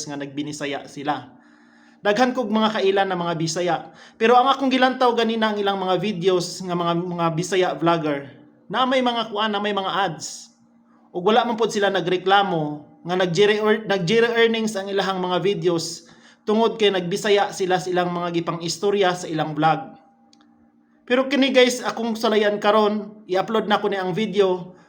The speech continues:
Tantaw na ko ug maang update ni Meta kung tinuod ba nga mag-zero earnings kay nigamit ko og Bisaya nga dialect. Kay tungod ang gamiton daw nga dialect kung ikaw ay Pilipino, Tagalog.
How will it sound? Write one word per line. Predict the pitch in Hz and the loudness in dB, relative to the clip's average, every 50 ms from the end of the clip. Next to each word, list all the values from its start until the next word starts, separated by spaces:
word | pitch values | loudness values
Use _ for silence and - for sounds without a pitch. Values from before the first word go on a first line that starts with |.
| _ _ _ _ _ _ _ | _ _ _ _ _ _ _
Tantaw | - 196 202 202 233 226 240 240 | -2 -2 0 4 4 4 4 4
na | 233 226 | 2 0
ko | 226 220 214 214 208 | 0 -2 -2 -2 -2
ug | 196 | 0
maang | 202 202 190 190 190 | 0 -2 0 0 0
update | 196 - 175 196 196 196 | 0 0 2 2 2 2
ni | 196 202 | 0 -2
Meta | 196 202 196 196 190 180 | -2 -2 -2 0 -2 -4
kung | - 185 170 165 | -4 -4 -6 -4
tinuod | 190 190 214 226 220 214 190 175 | -4 -2 -2 -2 -4 -4 -4 0
ba | 165 190 180 160 131 123 - - - _ _ _ _ _ _ _ - | 2 2 2 2 0 -6 -12 -20 -20 _ _ _ _ _ _ _ -8
nga | 170 180 185 | -4 -2 0
mag-zero | 190 190 180 160 175 196 202 208 | 2 2 2 2 2 4 4 4
earnings | 208 208 208 202 196 196 175 - - - - - | 2 2 2 2 0 -2 -4 -6 -12 -16 -12 -6
kay | 180 170 165 165 | -2 -2 -2 -2
nigamit | 160 165 160 165 190 202 214 202 208 - | -2 -2 0 0 0 0 0 -2 -4 -6
ko | - 180 | -10 -8
og | 175 151 165 202 208 202 175 165 - - - _ _ _ _ _ | -6 -2 0 0 0 0 -2 -12 -18 -20 -20 _ _ _ _ _
Bisaya | - 160 220 214 220 240 214 202 196 180 143 | -6 -4 -4 -2 -2 0 2 4 4 2 2
nga | 165 | 0
dialect. | 175 165 170 175 175 170 180 180 170 175 - - - _ _ _ _ _ _ _ _ _ _ | -2 0 0 2 2 2 2 0 0 -4 -10 -20 -20 _ _ _ _ _ _ _ _ _ _
Kay | - 190 180 | -6 -4 -2
tungod | 185 220 220 233 247 247 240 240 | 0 2 4 4 4 4 4 2
ang | 202 190 196 | 0 0 2
gamiton | 185 190 202 233 240 233 254 247 240 233 | 2 2 2 2 0 0 -2 -2 0 2
daw | 214 220 214 214 208 | 2 4 4 4 2
nga | 196 | 0
dialect | 180 180 202 220 214 208 208 196 190 196 - | 2 2 4 4 4 4 4 2 2 0 -4
kung | 185 196 | -6 -6
ikaw | 208 202 - 226 226 | -4 -2 0 2 2
ay | 220 208 208 | 2 2 2
Pilipino, | 214 196 196 196 196 226 220 214 196 190 | 2 2 2 2 2 0 -2 0 -2 -2
Tagalog. | 185 - 175 180 185 185 185 202 196 175 156 147 - - - | -2 -2 2 4 4 4 6 4 4 2 0 -4 -10 -18 -20